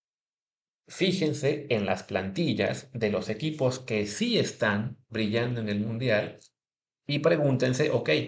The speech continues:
¿dónde están esos jugadores, no? O sea, de Francia creo que ni siquiera hace falta hacer una, un gran repaso, ¿no? Prácticamente todo el equipo francés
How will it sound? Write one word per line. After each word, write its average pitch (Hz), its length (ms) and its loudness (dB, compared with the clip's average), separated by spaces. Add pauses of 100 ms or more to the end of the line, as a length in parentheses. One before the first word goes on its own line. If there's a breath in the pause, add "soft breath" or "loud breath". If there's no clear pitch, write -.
(140)
¿dónde 123 460 4
están 143 400 0
esos 117 180 -4
jugadores, 104 480 2
no? 156 200 -4
O - 340 -20
sea, 87 260 -10
de - 380 -8
Francia 135 460 4
creo 127 160 6
que 120 80 -2
ni 101 100 -2
siquiera 120 300 0
hace 113 120 -2
falta 117 280 0
hacer 113 160 -2
una, 104 420 -2 (160)
un 127 140 0
gran 120 200 2
repaso, 123 400 -2
¿no? 131 220 -2 (120)
Prácticamente 123 760 0
todo 151 420 4
el 101 80 0
equipo 131 340 -4
francés 104 760 -4